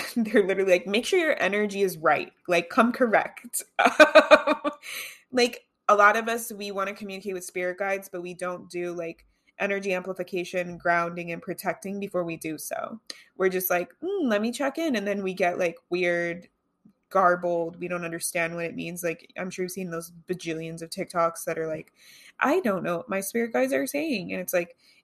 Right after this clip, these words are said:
if you did a practice to clear your energy, they keep using the word clear your energy before you communicate with them. So, like,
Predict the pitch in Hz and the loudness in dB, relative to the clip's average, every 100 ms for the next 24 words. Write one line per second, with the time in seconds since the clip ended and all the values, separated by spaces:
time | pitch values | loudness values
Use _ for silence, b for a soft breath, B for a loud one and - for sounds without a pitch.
0 | - 180 - 185 190 175 170 170 175 175 | -2 -2 -2 -2 -2 -2 -2 0 0 -2
1 | - 180 - 165 165 202 208 - 185 - | -6 -6 0 0 2 0 0 -2 -8 -10
2 | - 175 175 175 165 170 165 170 180 202 | -4 -2 0 -2 -2 -2 -2 -6 -6 -4
3 | 220 240 - _ _ _ _ _ 185 226 | -2 -4 -10 _ _ _ _ _ -6 -4
4 | 214 240 240 226 202 190 - 196 190 185 | -2 -2 0 0 0 -2 -8 -2 0 0
5 | 175 - 165 156 160 98 - - 190 196 | -2 -2 -4 -4 -10 -14 -14 -12 -8 -8
6 | - - 185 180 180 180 190 175 170 170 | -4 0 2 2 -2 -8 -10 -8 -10 -10
7 | - - - - - - 220 b b b | -12 -10 -10 -10 -12 -12 -16 b b b
8 | b - 202 196 180 175 71 - 165 - | b 2 6 8 6 2 -2 -2 -4 -6